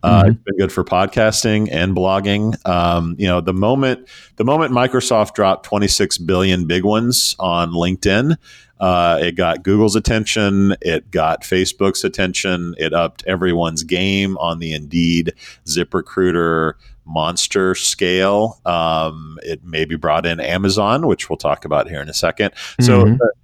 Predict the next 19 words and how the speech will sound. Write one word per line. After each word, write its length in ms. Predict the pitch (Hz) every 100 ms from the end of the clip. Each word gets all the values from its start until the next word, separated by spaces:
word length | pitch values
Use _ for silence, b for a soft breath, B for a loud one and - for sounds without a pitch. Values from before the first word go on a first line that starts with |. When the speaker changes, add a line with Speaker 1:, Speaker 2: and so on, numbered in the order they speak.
| _
Speaker 1:
the 120 | 117
arms 380 | 117 127 156 120
race 320 | 113 104 101
has 140 | 104 95
been 300 | 90 90 85
very 420 | 85 95 92 85
good. 380 | 80 78 76 -
I'm 200 | 92 90
very 320 | 82 95 90 85
thankful 480 | 87 80 - 80 76
that, 340 | 76 73 -
uh, 460 | 76 73 73 73 73 _ 92
Microsoft 680 | 71 82 82 - 73 71
wrote 160 | 80 76
a 60 | 71
check 400 | - 92 - -
because 280 | 87 87 80
it's 180 | 78 -
made 240 | 87 80